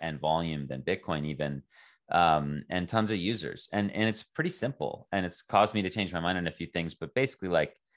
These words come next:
these are people who don't have dollars and they need dollars. And guess what?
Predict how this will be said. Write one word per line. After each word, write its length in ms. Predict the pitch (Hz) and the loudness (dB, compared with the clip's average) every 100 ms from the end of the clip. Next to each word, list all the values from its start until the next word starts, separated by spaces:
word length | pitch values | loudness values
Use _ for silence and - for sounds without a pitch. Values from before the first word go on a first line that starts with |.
| _ _ _ _ - | _ _ _ _ -2
these 200 | 123 139 | 0 2
are 60 | |
people 300 | 139 127 98 | 0 -2 -2
who 100 | 95 | 0
don't 160 | 92 107 | 2 4
have 160 | 120 - | 4 6
dollars 400 | 82 78 80 82 | 6 6 2 -4
and 120 | 76 | -8
they 80 | 73 | -6
need 240 | 82 82 | -6 -2
dollars. 440 | 69 50 50 87 - | -2 -2 -6 -8 -10
And 100 | 90 | 2
guess 240 | 107 110 | 2 4
what? 220 | 117 - | 2 2